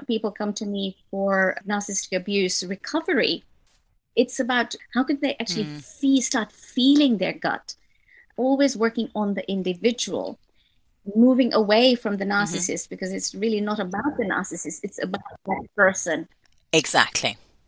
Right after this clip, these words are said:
Speaker 2: That's so important, isn't it? They spent their whole lives, or however long it's been that they've been with the narcissist, revolving around the narcissist, making it all about the narcissist's needs, and actually completely sort of in-, ignoring themselves. And then,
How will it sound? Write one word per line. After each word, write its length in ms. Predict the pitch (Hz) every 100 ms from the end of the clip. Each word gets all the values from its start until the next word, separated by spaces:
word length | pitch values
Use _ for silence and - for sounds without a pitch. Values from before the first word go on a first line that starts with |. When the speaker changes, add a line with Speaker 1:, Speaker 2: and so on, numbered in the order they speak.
| -
Speaker 2:
That's 200 | 214 185
so 220 | - 226
important, 400 | 175 156 175 147
isn't 140 | 156 -
it? 60 |
They 80 | 175
spent 240 | - 208 165
their 100 | 165
whole 260 | 185 175
lives, 320 | 156 165 135
or 120 | 147 143
however 340 | 156 170 160
long 200 | 151 151
it's 140 | -
been 220 | - 156 151
that 100 | -
they've 160 | 135
been 220 | 156 160
with 80 | 143
the 80 | -
narcissist, 640 | 120 107 - - 139 - - - -
revolving 720 | 127 165 170 185 208 180 160
around 280 | 151 147 139
the 80 | 135
narcissist, 640 | 139 131 - - 135 - 151
making 320 | 165 - 156
it 80 | 143
all 260 | 202 196 185
about 300 | 160 151 -
the 60 |
narcissist's 840 | 147 165 165 - - 156 - - -
needs, 540 | 147 170 95 - - - - -
and 180 | - 151
actually 420 | 170 - - 151
completely 520 | 139 156 196 190 170 143
sort 180 | 160
of 60 | 151
in-, 180 | 151 156 -
ignoring 540 | 143 139 180 170 147
themselves. 360 | 147 - 143 160
And 80 |
then, 120 | 160